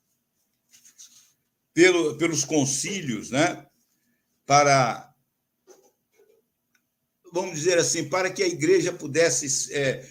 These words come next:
separar, na, no entender daquela época, né, porque existiam muitos evangelhos, é, em, em circulação, então foi o evangelho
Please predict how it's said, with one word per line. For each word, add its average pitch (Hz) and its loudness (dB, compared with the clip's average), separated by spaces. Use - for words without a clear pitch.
separar, 151 -2
na, 120 -4
no 123 -4
entender 127 -2
daquela 104 -4
época, 143 -2
né, 139 -6
porque 139 -4
existiam 139 0
muitos 135 -4
evangelhos, 113 -6
é, 107 -4
em, 107 -6
em 107 -6
circulação, 120 -2
então 240 2
foi 202 0
o 208 0
evangelho 156 2